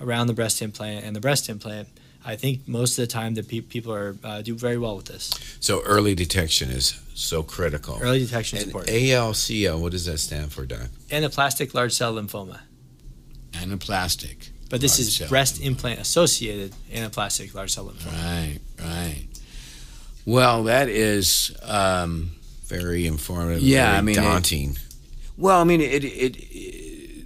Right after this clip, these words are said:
Speaker 3: I still have the question as to what, um, you know, uh,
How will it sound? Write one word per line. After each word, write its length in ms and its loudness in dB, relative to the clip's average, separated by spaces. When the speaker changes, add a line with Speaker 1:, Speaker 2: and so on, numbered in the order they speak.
Speaker 3:
I 80 0
still 260 4
have 140 8
the 100 4
question 540 2
as 320 0
to 500 0
what, 640 0
um, 760 -2
you 80 -6
know, 320 -4
uh, 180 -16